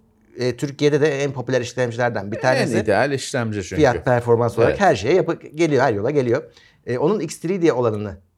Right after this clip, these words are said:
Speaker 1: yapmayı düşünüyormuş A M D. Three D V cache olanını. Mantıklı.
Speaker 2: Yani o şeyi oyuncuların hoşuna gider. O kategoride bir de hem de R beş. Düz değil mi? R beş.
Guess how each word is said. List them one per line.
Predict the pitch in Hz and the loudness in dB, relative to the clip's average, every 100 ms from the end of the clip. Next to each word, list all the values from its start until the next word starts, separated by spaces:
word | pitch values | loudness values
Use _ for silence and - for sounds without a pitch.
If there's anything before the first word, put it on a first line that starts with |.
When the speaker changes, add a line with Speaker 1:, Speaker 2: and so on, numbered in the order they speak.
| _ | _
Speaker 1:
yapmayı | 110 117 - 117 110 | -6 -6 -6 -6 -6
düşünüyormuş | 98 107 101 101 | -6 -10 -10 -8
A | 104 101 | -8 -8
M | 101 | -8
D. | 131 220 - _ | -6 -8 -12 _
Three | 127 117 | -10 -6
D | 113 | -4
V | 113 | -4
cache | 113 95 | -6 -6
olanını. | 104 101 151 214 - _ _ _ _ _ _ _ _ _ _ _ _ _ _ _ - | -6 -6 -8 -12 -16 _ _ _ _ _ _ _ _ _ _ _ _ _ _ _ -2
Mantıklı. | 127 147 170 254 147 - _ _ _ _ _ _ _ _ _ _ _ _ - | 0 0 -4 -6 -6 -8 _ _ _ _ _ _ _ _ _ _ _ _ -6
Speaker 2:
Yani | 339 180 131 | -2 0 0
o | 160 180 175 170 | 0 2 0 -2
şeyi | - 165 147 156 | -2 0 2 2
oyuncuların | 143 160 147 147 139 143 135 139 147 | 2 2 2 0 -2 0 0 0 0
hoşuna | 127 - 135 131 | -2 -2 0 0
gider. | 120 117 127 | 2 4 4
O | - 117 | 2 0
kategoride | - 120 120 110 104 101 107 110 | 0 0 2 2 2 2 2 0
bir | 104 | 2
de | 104 92 | 2 2
hem | 110 104 | -2 -4
de | 101 98 98 95 98 | -2 0 -2 -4 -4
R | 98 95 | -4 -2
beş. | 98 92 - - - _ _ _ _ 135 | -2 -4 -8 -16 -20 _ _ _ _ -14
Düz | 95 95 | -12 -6
değil | 170 | -4
mi? | 151 | 0
R | 131 139 | 2 4
beş. | 143 98 - | 2 0 -6